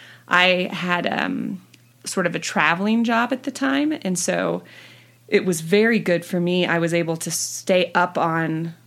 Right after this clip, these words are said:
my work tasks while I was on the road. I could see what was coming in and out.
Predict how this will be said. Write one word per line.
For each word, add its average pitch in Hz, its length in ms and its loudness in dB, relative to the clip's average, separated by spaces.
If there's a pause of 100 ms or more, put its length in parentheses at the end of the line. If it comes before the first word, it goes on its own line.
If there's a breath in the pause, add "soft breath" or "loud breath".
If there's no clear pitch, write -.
(120)
my 165 240 0
work 175 420 0
tasks 170 600 -2
while 170 160 0
I 165 140 2
was 170 160 -2
on 165 140 0
the 160 100 -2
road. 160 320 0
I 160 100 2
could 160 180 -10
see 165 220 -2
what 160 200 -2
was 160 140 -6
coming 170 360 -2
in 160 100 -2
and 160 120 -2
out. 165 380 -2